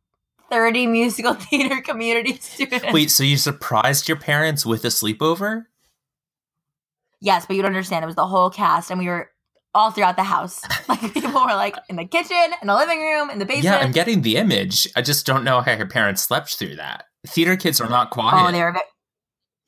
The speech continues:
Speaker 1: they were very mad at me.
Speaker 2: <laughs> I, I, yeah, I understand that.
Speaker 1: Ryan, what are your, some of your favorite sleepover memories?
Speaker 2: I wish I, I wish I had f-, fun stories.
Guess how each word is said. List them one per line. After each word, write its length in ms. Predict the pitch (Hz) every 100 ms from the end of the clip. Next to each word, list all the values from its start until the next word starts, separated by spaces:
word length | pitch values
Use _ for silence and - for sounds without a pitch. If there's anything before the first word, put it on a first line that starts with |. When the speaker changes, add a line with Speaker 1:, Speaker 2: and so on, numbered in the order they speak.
| _ -
Speaker 1:
they 100 | 196
were 60 | 175
very 200 | 160 151
mad 240 | 143 156
at 100 | 160
me. 200 | 160 175 170 -
Speaker 2:
<laughs> 200 | - -
I, 200 | 120 -
I, 60 | 120
yeah, 220 | 123 151
I 100 | 147 107
understand 540 | 110 113 - 110 139
that. 240 | 92 95 _ _ _ _ - _ _ _ _ _ _ _ _ -
Speaker 1:
Ryan, 180 | 220 226
what 100 | 226
are 20 |
your, 80 | 233
some 160 | 233
of 40 | 233
your 100 | 214
favorite 260 | 175 151
sleepover 280 | - 170 170
memories? 400 | 170 165 170 185 - _ -
Speaker 2:
I 100 | 302
wish 220 | 320 370
I, 240 | 403 339 180
I 120 | 170
wish 400 | 190 202 208 - -
I 140 | 143
had 280 | 147 147 151
f-, 160 | 139 - 185 _ _ _ _ -
fun 300 | - 117 107
stories. 1040 | - 117 139 98 87 92 - - - -